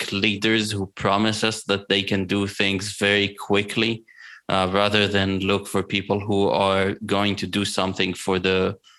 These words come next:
for the long term? And then, you know, the, I think the charismatic leaders are going to build something that's really based, I think a lot of people will be motivated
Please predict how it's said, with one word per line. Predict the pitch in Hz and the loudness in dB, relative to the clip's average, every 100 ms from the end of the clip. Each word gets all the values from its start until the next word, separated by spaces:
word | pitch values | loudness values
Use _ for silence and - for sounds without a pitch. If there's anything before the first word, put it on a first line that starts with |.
| _ _ | _ _
for | - 110 | -2 0
the | 95 92 | 2 2
long | 95 104 107 | 2 2 0
term? | - 120 127 127 - | 0 0 2 -2 -4
And | 107 95 95 95 95 92 _ _ _ _ - | -2 0 2 2 0 -4 _ _ _ _ -4
then, | 101 98 | 0 2
you | 98 | 2
know, | 98 98 | 2 2
the, | 95 101 | 2 2
I | 104 | 2
think | 101 113 101 | 0 -2 0
the | 101 - | -2 0
charismatic | 107 107 101 107 104 98 - | 2 2 2 0 0 -2 -2
leaders | 104 104 98 95 | 0 2 2 2
are | 95 | 0
going | 92 98 101 95 | 2 2 0 -2
to | - 98 92 85 - - _ _ _ - - - | -2 0 0 -4 -12 -20 _ _ _ -14 -14 -8
build | - 131 147 127 | 0 2 2 0
something | - 117 104 113 104 104 104 104 - | 0 2 2 2 2 2 2 -2 -4
that's | 101 98 - - - 113 | -2 -2 -2 -10 -6 -2
really | 117 110 | 0 0
based, | 92 107 107 104 - - | 2 2 2 -2 -6 -2
I | 101 | 0
think | 95 104 95 | 0 0 0
a | 101 | 2
lot | 98 107 | 2 2
of | 104 | 2
people | 104 107 101 | 0 0 0
will | 98 98 | 0 0
be | 101 | 0
motivated | 95 101 98 95 98 92 95 92 | 0 0 -2 -2 -2 0 -2 -4